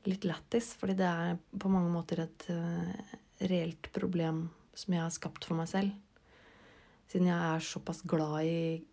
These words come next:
eh, liksom, klær og mote og sko og sånn, så har jeg så mye av det at det er ekstremt vanskelig for meg å, å velge. Det er, eh, et, eh,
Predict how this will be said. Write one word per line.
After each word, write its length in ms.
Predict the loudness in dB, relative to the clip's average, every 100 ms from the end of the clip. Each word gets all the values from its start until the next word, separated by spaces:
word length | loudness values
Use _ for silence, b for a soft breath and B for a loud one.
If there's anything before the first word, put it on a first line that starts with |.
| _
eh, 180 | -8 -4
liksom, 240 | -2 -2 -4
klær 380 | -4 -4 0
og 80 | 2
mote 340 | 2 0 -2 -6
og 60 |
sko 220 | -4 -2 0
og 60 | 2
sånn, 180 | 2 2
så 120 | 0
har 240 | -2 -2
jeg 220 | -2 -4 -6
så 520 | -4 0 2 0 -4 -10 _ _ _ _ _ _ _ 8
mye 400 | 10 10 6 2
av 80 | -2
det 120 | -4 -4 -12 _ B B B B B B B -2
at 160 | 0
det 100 | 0
er 360 | 0 2 0 -2 -6 -16 _ _ _ _
ekstremt 640 | -6 -4 -2 -2 -2 -4 -4
vanskelig 460 | -2 -4 -6 -10
for 100 | -6
meg 180 | -4 -4
å, 100 | -8 -10 -4
å 320 | -2 -2 -6 -8
velge. 480 | 4 6 6 2 -2 -4 -6 -4 -6 -8 -20 _ _ _ _ -14 B B B B B
Det 80 | -2
er, 280 | 2 2 2
eh, 420 | 2 2 0 -2 -4
et, 280 | -8 -8 -4
eh, 420 | -4 -2 -4 -4